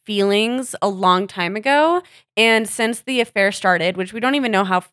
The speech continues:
long ago it started with, like, some of the things you're referencing in season nine, he's been probably putting together this plan of how to successfully leave the relationship, and she fucked up his plan. Well,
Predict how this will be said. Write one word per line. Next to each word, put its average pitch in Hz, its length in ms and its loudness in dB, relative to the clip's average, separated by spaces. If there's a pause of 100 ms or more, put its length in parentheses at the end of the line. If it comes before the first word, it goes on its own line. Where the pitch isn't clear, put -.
(160)
long 185 240 -2
ago 170 200 -2
it 160 40 -4
started 160 480 -2
with, 160 200 -4
like, 147 120 -4
some 190 160 -8
of 180 60 -10
the 170 80 -12
things 180 260 -6
you're 170 80 -4
referencing 170 460 -6
in 170 80 -8
season 170 320 -8
nine, 165 440 -4 (680)
he's 294 340 -2
been 330 240 0
probably 294 600 -2
putting 277 320 -4
together 247 360 0
this 202 180 -4
plan 202 680 0
of 208 160 -2
how 233 220 2
to 220 140 -12
successfully 254 640 -2
leave 220 300 -8
the 214 120 -2
relationship, 185 880 -2
and 202 140 -4
she 233 140 -8
fucked - 340 -2
up 226 100 -2
his 202 140 -12
plan. 233 480 -8 (540)
Well, 202 300 0